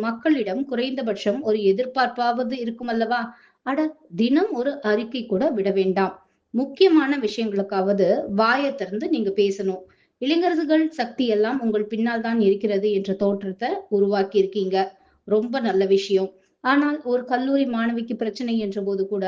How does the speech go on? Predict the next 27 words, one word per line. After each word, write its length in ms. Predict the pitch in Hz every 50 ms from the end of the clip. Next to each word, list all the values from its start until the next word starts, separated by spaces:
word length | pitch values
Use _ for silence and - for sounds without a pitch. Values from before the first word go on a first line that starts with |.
| 214 262
அந்த 220 | - 233 233 240 247
இளைஞர் 420 | 233 226 226 247 262 269 269 240 226
படை 220 | - 208 190 214 302 311
உறங்கிக் 380 | 233 226 254 277 277 294 302 -
கொண்டிருக்கும் 500 | 262 240 220 214 196 196 - - 196 196
அளவுக்கு 400 | 180 196 202 208 214 208 220 208
தான் 220 | 202 202 226 302 311
உங்க 260 | 240 233 254 277 311 311
தலைமை 360 | - 214 196 208 226 285 339 247
இருக்கா? 340 | 208 190 - - 214 190 180 - - - - _ _ _ _ _ -
நீங்களே 540 | 214 233 247 269 269 254 269 262 269 285 294 294 285
கமுக்கமாக 580 | - - 196 214 202 196 233 220 226 220 220 208 233
இருக்கிறீங்க 520 | 202 180 196 196 - 202 190 190 190 180 190 - -
என்பதால் 480 | - 196 190 190 190 196 170 160 - 254 - - - _ _ _
உங்கள் 320 | - 277 277 311 302 302
தொண்டர் 340 | - 262 269 277 302 294 285
படையும் 540 | 269 226 185 185 190 190 190 185 214 294 311
குழப்பமாகி 680 | 311 - 277 277 285 277 - 302 262 220 196 196 226 277 320 -
அமைதி 360 | 196 220 240 269 247 269 233
காத்து 300 | - 208 180 - 214 196
கொண்டிருக்காங்க 560 | 202 190 190 185 185 190 - 190 185 185 185
போல. 320 | 185 190 190 185 185 180 - - _ _ _ _ _ -
அந்த 200 | 202 247 262 247 247
லெட்டர் 360 | 240 233 233 226 311 302 302
பேட் 220 | - 302 285 262 214
அறிக்கையை 340 | 185 196 196 - 208 196 196
பார்த்தால் 560 | - 190 185 185 - - 214 190 170 202